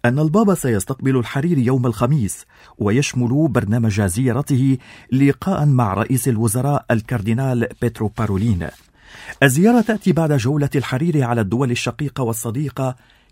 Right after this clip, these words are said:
لإعادة إحياء العلاقات مع الخارج بعد العزلة التي تعيشها بيروت. وغدت زيارة البابا الإمارات واجتماعه مع شيخ الأزهر أحمد الطيب وزيارته العراق وإعلانه عن نيته زيارة لبنان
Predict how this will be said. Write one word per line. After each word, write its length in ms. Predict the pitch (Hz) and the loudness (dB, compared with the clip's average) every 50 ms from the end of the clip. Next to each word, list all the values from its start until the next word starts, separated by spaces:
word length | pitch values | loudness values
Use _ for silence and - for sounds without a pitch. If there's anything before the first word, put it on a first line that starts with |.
| _ _ | _ _
لإعادة 680 | 120 139 - 151 147 147 190 233 180 175 - - 143 - | 4 4 6 6 6 6 4 6 6 4 4 2 0 0
إحياء 400 | 110 - - 131 151 - - 135 | 0 -2 0 -2 -2 2 2 2
العلاقات 600 | 123 110 104 113 110 104 - - 151 147 - 143 | 2 2 2 0 0 0 0 -2 -4 -2 -2 -2
مع 180 | 131 123 113 110 | -2 -2 -2 -2
الخارج 520 | 110 - - 147 131 104 107 107 92 - - - - - - | -4 -4 -4 -6 -2 -2 -2 -2 -2 -6 -12 -18 -20 -20 -6
بعد 260 | - 104 90 85 104 | -2 -2 -2 2 2
العزلة 400 | 113 113 113 143 156 123 131 131 - 139 | 2 2 4 2 0 2 0 -2 0 2
التي 300 | 123 110 127 - 131 117 | 0 0 0 0 -2 -2
تعيشها 520 | - 120 110 135 139 127 - 123 117 110 | -2 -2 -2 -2 -4 -4 -4 -4 -4 -2
بيروت. 560 | 92 113 113 113 143 147 113 101 - - - - _ _ _ _ _ _ | 0 -2 -2 0 0 -2 -2 -2 -4 -8 -10 -10 _ _ _ _ _ _
وغدت 420 | - 110 92 95 95 - 113 - 131 | -2 -2 0 0 -2 -4 -2 -2 0
زيارة 440 | 107 107 117 120 131 139 135 127 - - | 0 0 0 0 2 2 2 0 0 0
البابا 360 | 127 110 98 139 139 120 123 | 0 0 2 2 2 2 2
الإمارات 640 | 117 110 - - 123 117 110 113 143 151 147 - - 143 - - - - - - | 2 2 2 0 0 0 0 -2 -2 -2 -2 -2 -4 -8 -8 -8 -18 -20 -6 2
واجتماعه 600 | - 135 135 - - 165 185 220 214 196 165 147 | 2 4 4 4 2 0 2 4 4 4 4 4
مع 140 | 117 98 | 2 0
شيخ 280 | 98 - 139 135 - - | -2 -2 -4 -6 -2 -2
الأزهر 400 | 123 - - 139 127 131 131 - - | -2 -2 -2 -2 -2 -2 -2 -2 -4
أحمد 260 | - - - 127 117 | -8 -6 -4 -2 -2
الطيب 520 | 117 117 - - 151 123 110 110 85 113 110 - - - - - - | -2 -2 -2 -2 0 2 2 2 2 0 -4 -4 -10 -20 -20 -4 0
وزيارته 720 | 123 123 127 113 110 131 127 131 160 202 - 175 147 139 | 4 4 4 4 2 2 2 2 0 0 2 2 2 2
العراق 520 | 110 101 107 123 147 147 120 95 - - - - _ | 4 2 0 2 2 2 0 0 -2 -6 -16 -8 _
وإعلانه 800 | 107 117 104 107 110 104 110 143 160 151 143 127 120 139 139 127 | 0 0 2 2 0 0 2 2 2 2 2 2 4 4 2 2
عن 160 | 98 104 101 | 2 0 0
نيته 600 | 104 98 92 104 156 151 - 131 123 139 135 135 127 - - - - - 120 | 0 0 0 0 -2 0 0 -2 0 2 0 0 -2 -4 -16 -20 -16 -10 -6
زيارة 420 | 104 127 147 180 202 202 190 175 - | -2 0 2 2 2 2 0 0 0
لبنان 500 | 147 139 123 160 175 139 117 110 110 | -2 0 2 2 2 2 2 2 0